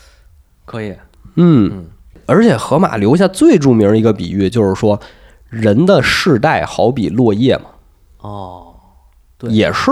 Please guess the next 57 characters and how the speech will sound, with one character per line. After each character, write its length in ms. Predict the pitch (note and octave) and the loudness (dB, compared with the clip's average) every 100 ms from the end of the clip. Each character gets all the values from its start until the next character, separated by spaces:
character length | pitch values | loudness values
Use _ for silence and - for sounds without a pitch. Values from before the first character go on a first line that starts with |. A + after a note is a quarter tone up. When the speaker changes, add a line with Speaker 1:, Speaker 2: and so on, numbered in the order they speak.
| D4+ | -2
Speaker 2:
把 140 | - | -4
人 320 | F2 F#2+ G2 - | -4 -4 -4 -4
比 140 | - | -6
喻 100 | G2 | -2
成 200 | A2+ B2 | 0 -2
植 200 | - F#2 | -4 -4
物 260 | A2+ E3+ F2+ | -2 -4 -6
嘛， 140 | - - | -10 -8
Speaker 1:
对。 200 | A#2+ G#2+ | -6 -2
Speaker 2:
一 100 | C3 | 0
代 220 | E3 B2+ | 0 0
一 80 | A#2 | 0
代 160 | A#2+ | -2
传 380 | G2 - D#2+ F#2 | -4 -6 -6 -4
下 160 | B2 G#2+ | -2 0
去 160 | F#2+ | -2
嘛。 160 | - - - | -10 -14 -16
Speaker 1:
嗯。 200 | A2+ F#2+ - _ _ - | -14 -14 -16 _ _ -2
Speaker 2:
所 140 | C#4 | 0
以 60 | F#3+ | 2
这 180 | D4+ | 0
其 220 | D#3+ G3+ G#3 | 0 2 4
实 120 | G#3+ | 4
是 120 | G#3+ | 2
一 40 | |
个 120 | D#3+ A#2 | 2 0
完 280 | F#2+ C3 B3 | 0 0 2
整 140 | B2+ | 0
的 100 | F#2+ | 0
比 140 | F#2+ - | -4 -8
喻。 200 | F2+ - - _ _ - | -8 -10 -12 _ _ -14
Speaker 1:
嗯。 340 | B2+ G#2+ F#2 - - | -12 -12 -16 -12 -2
Speaker 2:
那 160 | C#4 | 2
这 100 | A#3 | 4
个 100 | G3 | 4
绿 380 | F#3 A#3 F#4+ D#3 | 2 0 2 2
色 300 | A2+ C3+ A2 | 2 2 4
这 120 | G#2+ | 4
个 140 | G#2 F#2 | 2 0
词 100 | - | -2
儿 160 | E2+ G2+ | -4 0
就 220 | A#2+ F#2+ - _ _ | 0 -2 -6 _ _
很 200 | - - | -14 -8
明 200 | F2+ D#2+ | -8 -4
确 120 | G#2 A#2 | 0 0
了， 160 | F#2 - - _ _ _ _ _ _ _ _ - | 0 -6 -20 _ _ _ _ _ _ _ _ -2
就 120 | F3+ | 0
是 60 | D3+ | 2
说 180 | F#3 A#3 - - | 0 0 -6 -8
绿 300 | A3 C4+ C#3+ | 0 2 2
色 180 | E3+ C#3 | 2 0
指 220 | - - | -2 -4
的 120 | A#2 | -2
是 120 | D#3 | 0
什 140 | - - | 0 -2
么 100 | D#3 | -2
呀？ 160 | B2 | -2